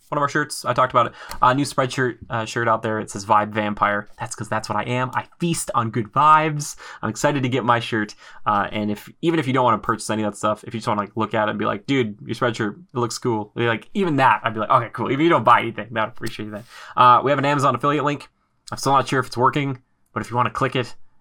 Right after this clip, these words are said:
it literally costs you nothing. But, uh, yeah, um, just the free stuff, just sharing this around, liking it, all that free stuff. <laughs> It means a lot to me. Uh, but I, the thing that really means the most is, like, that you guys watch this, that you guys consistently watch these things.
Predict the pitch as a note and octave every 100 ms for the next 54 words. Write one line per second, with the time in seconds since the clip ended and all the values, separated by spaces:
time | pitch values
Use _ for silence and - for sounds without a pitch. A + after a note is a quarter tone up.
0 | - G#2+ A2+ A2+ G2+ A2 - G#2+ G2+ G2+
1 | G2+ G2+ _ - - A2 G#2 A2 G#2 A#2
2 | F3+ - - A#2+ A2+ A2 G#2+ - - C#3
3 | - C3 C#3+ C#3 - A2 - - G#2+ -
4 | - A#2+ A#2+ A#2 A#2+ A#2 A#2+ A2+ A2 A#2+
5 | A2+ A#2 - - A2+ A2+ - A2+ - -
6 | - - - - - D#3+ D3+ - B2 -
7 | B2 A#2+ B2 A#2 C3 A#2+ G#2 G#2 - -
8 | - B2 B2 B2 A#2 B2 F#3 G#3 B2+ -
9 | - - C#3+ A3 B3 A3 C#3 C3 C#3+ D#3
10 | D#3+ D3 C3+ C3+ A2+ A#2+ A#2 A2+ - G2+
11 | A2+ G#2 A2+ A2 G#2 G#2+ G2+ - - G2+
12 | - A2+ D3+ G#2+ - G#2+ G#2+ - G#2 G#2
13 | G#2 - G#2 - G#2 G2+